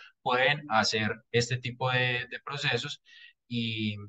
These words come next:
y enumerar previamente la máquina, revisar las diferentes, eh, amenazas a las que, pues, se puede ver expuesta a través de un modelado de amenazas, a través ya de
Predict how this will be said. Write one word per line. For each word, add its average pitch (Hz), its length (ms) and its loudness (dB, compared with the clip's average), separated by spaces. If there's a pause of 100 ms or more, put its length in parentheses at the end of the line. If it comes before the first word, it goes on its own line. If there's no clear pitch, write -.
(180)
y 123 100 2
enumerar 110 640 4
previamente 117 580 -2
la 107 120 -4
máquina, 127 920 2
revisar 104 640 -2
las 110 120 -6
diferentes, 107 720 -4
eh, 101 300 -2
amenazas 101 480 -4
a 113 60 0
las 104 120 -6
que, 117 120 -14
pues, - 120 -20
se 101 80 -10
puede 104 300 -6
ver 110 160 -4
expuesta 110 480 -4
a 107 40 -10
través 104 200 -8
de 104 80 -10
un 110 60 -10
modelado 107 340 -2
de 113 60 2
amenazas, 135 640 0
a 104 100 -6
través 101 380 -4
ya 107 200 0
de 110 180 -4